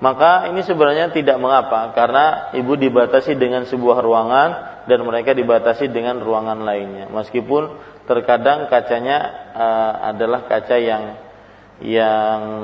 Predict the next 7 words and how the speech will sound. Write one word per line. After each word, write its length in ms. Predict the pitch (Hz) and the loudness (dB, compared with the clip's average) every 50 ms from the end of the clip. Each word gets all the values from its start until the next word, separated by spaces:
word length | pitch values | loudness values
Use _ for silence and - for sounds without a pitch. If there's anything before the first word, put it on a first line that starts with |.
| 107 107 104 104 107 107 - - - - - | -10 -10 -10 -12 -14 -16 -18 -20 -18 -16 -10
eh, 280 | 113 110 110 110 110 | -6 -4 -2 -2 -2
bening. 480 | 110 127 131 131 127 127 120 107 95 95 - - - - - - - - - - - - - - - - - | -2 -2 -2 -2 -2 -4 -6 -6 -8 -14 -16 -18 -20 -20 -20 -20 -18 -18 -18 -20 -20 -20 -20 -20 -20 -10 -4
Pengalaman 560 | - 131 135 139 143 151 165 185 196 202 202 185 | -2 0 2 4 4 4 4 2 2 0 -2 0
saya, 540 | - 180 151 135 123 117 120 123 - - 123 | 0 2 2 2 2 0 -2 -4 -6 -8 -8
ibu-ibu, 400 | 123 120 127 131 135 135 135 131 | -6 -4 -2 -2 -2 0 -2 0
saudari-saudari 720 | - 127 120 117 117 117 113 113 123 113 117 123 127 123 | 2 2 2 2 2 0 0 -2 0 2 2 2 0 0
sekalian, 800 | 123 - - 117 113 110 107 107 107 104 113 123 139 160 196 | -4 -4 -2 0 0 0 0 -2 -2 0 0 0 -2 -2 -6